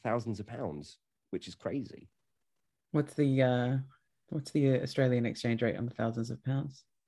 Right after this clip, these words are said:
Speaker 1: Oh, do, do, sh-, hang on, shall I ask, shall I ask Google?
Speaker 2: <laughs> Yes, Your Grace. <laughs>
Speaker 1: Okay, so, uh, so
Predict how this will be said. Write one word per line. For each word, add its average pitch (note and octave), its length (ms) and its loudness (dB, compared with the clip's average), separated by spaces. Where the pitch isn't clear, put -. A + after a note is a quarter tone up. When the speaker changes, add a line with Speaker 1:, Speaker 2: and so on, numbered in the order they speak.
Speaker 1:
Oh, G2+ 120 -2
do, G2+ 200 -4
do, F#2+ 220 -10
sh-, G2+ 140 -8
hang G#2+ 200 -2
on, F#2+ 120 2
shall G#2 140 0
I G2+ 80 6
ask, G2+ 360 2
shall - 180 -2
I G2 40 2
ask G2+ 120 -4
Google? G#2+ 240 8
Speaker 2:
<laughs> - 40 -6
Yes, D3+ 360 6
Your C#3 100 6
Grace. - 580 2
<laughs> - 680 -4
Speaker 1:
Okay, G2+ 440 2
so, G#2+ 420 6
uh, G#2 340 4
so G#2+ 280 6